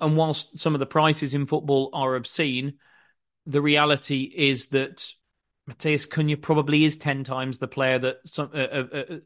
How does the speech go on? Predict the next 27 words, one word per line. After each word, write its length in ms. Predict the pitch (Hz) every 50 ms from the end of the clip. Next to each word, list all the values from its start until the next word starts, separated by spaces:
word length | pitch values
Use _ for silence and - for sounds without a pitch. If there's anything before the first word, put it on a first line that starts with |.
| _ _ -
uh, 100 | 143 131 135 180 180
you 120 | 196 151
know, 180 | 127 123 113 113 - - 156 127 - _ - _ -
no, 480 | 156 156 143 123 123 135 135 127 143 123
uh, 20 |
sorry, 220 | 131 - 147 135 123
my 100 | 117 120
maths 240 | 123 127 117 -
is 100 | - 127
awful. 380 | 131 143 160 151 - 131 117 131 - - 147 -
<laughs> 200 | - 127 120 -
Hun-, 240 | 170 175 175 -
uh, 160 | 165 156 143 - - - _ -
it 120 | 208 180
maybe 340 | 165 170 175 180 165 175 180
is 120 | 185 165 165
a 60 | 156
hundred 320 | 156 151 147 139 135 -
times 280 | - 139 139 139 135 123
a 60 | 131
player 300 | 127 - 143 135 131 127
that 200 | 123 135 - -
costs 320 | - - 135 123 - - - _ _ _ _ -
five 200 | 139 131 127 120
hundred 260 | 135 127 123 123 -
thousand 360 | 139 135 135 131 120 135 127
pounds. 360 | - 139 131 131 131 131 -